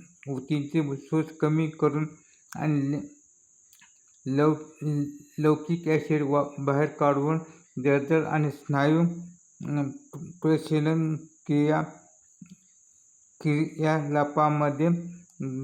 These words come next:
गुंतलेल्यासाठी फायदेशीर असते. थंड तापमानाच्या संपर्कात राहिल्याने शरीरात उष्णता निर्माण होत असते, त्यामुळे, आ, चयापचय जो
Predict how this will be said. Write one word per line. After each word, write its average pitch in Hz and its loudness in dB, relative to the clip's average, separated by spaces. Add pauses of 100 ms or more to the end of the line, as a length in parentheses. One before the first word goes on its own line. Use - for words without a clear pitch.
गुंतलेल्यासाठी 156 0
फायदेशीर 160 -2
असते. 160 -4 (280)
थंड 156 2 (180)
तापमानाच्या 139 0
संपर्कात 147 0 (1000)
राहिल्याने 147 0 (920)
शरीरात 147 2
उष्णता 151 0
निर्माण 156 2
होत 151 0
असते, 147 0
त्यामुळे, 151 2 (960)
आ, - -12 (280)
चयापचय 156 4
जो 147 -2